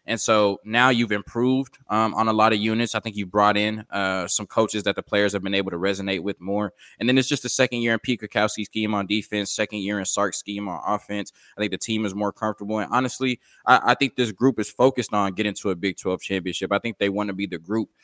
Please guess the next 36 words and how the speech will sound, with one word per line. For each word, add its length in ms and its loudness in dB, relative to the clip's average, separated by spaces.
that 200 -2
turns 300 0
this 140 -6
Texas 320 -4
team 240 -8
around, 300 -4
not 160 2
mes-, 240 -2
not 280 -6
necessarily 460 -6
brings 340 -8
them 180 -10
back. 240 0
But, 200 -2
you 40 -2
know, 60 -2
Anthony 380 -2
Cook, 280 -2
you 100 -10
know, 80 -2
at 140 0
safety 320 0
talked 260 0
about 240 -4
that. 240 -8
Like, 160 -2
he 140 -4
played 280 0
in 100 -4
the 60 -2
Big 200 -4
twelve 240 -4
championship 420 -6
his 140 -10
freshman 360 -6
year, 300 0